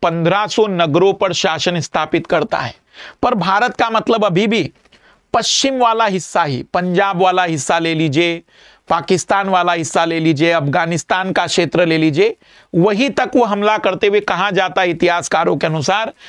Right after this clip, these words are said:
कि फिर जब ये बैक्टीरियाई क्षेत्र का शासक बनता है, तो ये भी भारत की ओर आक्रमण ज्यादा करता है और लगातार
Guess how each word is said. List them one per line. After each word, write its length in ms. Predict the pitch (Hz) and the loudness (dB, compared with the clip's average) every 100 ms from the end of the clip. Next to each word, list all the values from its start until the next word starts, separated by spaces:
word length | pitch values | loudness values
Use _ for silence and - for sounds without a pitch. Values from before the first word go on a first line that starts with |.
| - _ | -20 _
कि 80 | 214 | -2
फिर 280 | - 226 233 | 2 0 2
जब 260 | 185 220 | 0 0
ये 100 | 240 | 0
बैक्टीरियाई 680 | 196 175 - 220 202 247 254 | 2 0 0 0 2 2 0
क्षेत्र 420 | 196 226 220 - | 0 0 2 -2
का 180 | 226 262 | 0 0
शासक 400 | 196 190 180 226 | 0 -2 0 -2
बनता 420 | 190 196 196 226 | 0 -2 0 -2
है, 320 | 196 226 180 - _ - _ - | 0 0 -2 -8 _ -20 _ 0
तो 80 | |
ये 280 | 180 160 190 | 2 2 2
भी 200 | 170 233 | 2 0
भारत 420 | 175 160 175 214 - | 0 0 0 0 -2
की 120 | 220 | -4
ओर 160 | 208 202 | 0 0
आक्रमण 480 | 175 - 185 190 170 | -2 -4 -8 -8 -4
ज्यादा 320 | 165 160 170 | -2 0 0
करता 360 | 170 147 180 180 | 0 -2 0 0
है 300 | 180 190 - - - - | 0 -2 -6 -16 -4 0
और 160 | 175 | 2
लगातार 580 | 170 160 175 175 190 | 2 2 0 0 -2